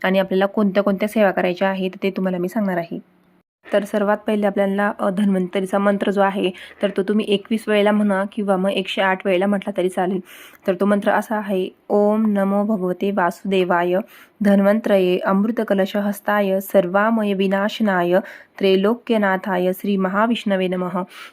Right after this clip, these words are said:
हा मंत्र आहे. तर हा मंत्र जो आहे, तुम्ही एकवीस वेळेला म्हणा, अकरा वेळेला म्हणा, जमत असेल तर एकशे आठ वेळेला म्हटला तरी चालेल. त्यानंतर तुम्हाला विष्णू सहस्रनाम जे आहे, तुम्हाला एक वेळेला म्हणायचं आहे.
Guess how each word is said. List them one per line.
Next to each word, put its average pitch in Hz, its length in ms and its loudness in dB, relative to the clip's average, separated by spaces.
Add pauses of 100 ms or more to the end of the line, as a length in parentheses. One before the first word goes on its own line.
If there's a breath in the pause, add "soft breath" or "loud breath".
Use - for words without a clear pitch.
(160)
हा 208 120 4
मंत्र 214 280 0
आहे. 185 220 -2
तर 196 200 -2
हा 208 140 0
मंत्र 208 260 0
जो 202 80 -2
आहे, 208 140 0
तुम्ही 208 240 -2
एकवीस 202 280 -4
वेळेला 214 240 2
म्हणा, 214 300 2
अकरा 196 280 2
वेळेला 202 240 2
म्हणा, 202 260 -2
जमत 190 280 0
असेल 185 200 -4
तर 190 40 -2
एकशे 190 220 -2
आठ 180 140 -2
वेळेला 175 160 -2
म्हटला 185 260 -2
तरी 196 140 -4
चालेल. 175 300 -2 (800)
त्यानंतर 214 460 0
तुम्हाला 196 400 0
विष्णू 208 360 0
सहस्रनाम 196 720 2
जे 196 100 -2
आहे, 202 200 0
तुम्हाला 190 260 2
एक 196 280 0
वेळेला 190 260 4
म्हणायचं 185 360 -4
आहे. 175 260 0